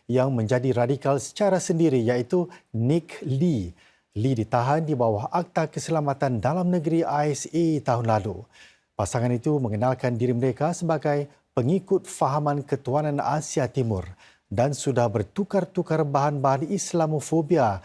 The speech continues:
dan pelampau sayap kanan di media sosial. Bagaimanapun, mereka tidak mengetahui mengenai rancangan satu sama lain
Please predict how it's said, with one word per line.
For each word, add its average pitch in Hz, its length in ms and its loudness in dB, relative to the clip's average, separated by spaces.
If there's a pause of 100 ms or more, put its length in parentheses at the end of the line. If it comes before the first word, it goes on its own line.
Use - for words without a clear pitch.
(280)
dan 123 240 0
pelampau 131 640 0
sayap 170 400 -2
kanan 165 560 -2
di 147 160 0
media 127 320 2
sosial. 101 640 -4 (560)
Bagaimanapun, 123 720 0
mereka 123 320 0 (160)
tidak 190 320 0
mengetahui 151 640 0
mengenai 131 400 0
rancangan 127 720 -2
satu 180 400 -2
sama 190 240 0
lain 135 400 0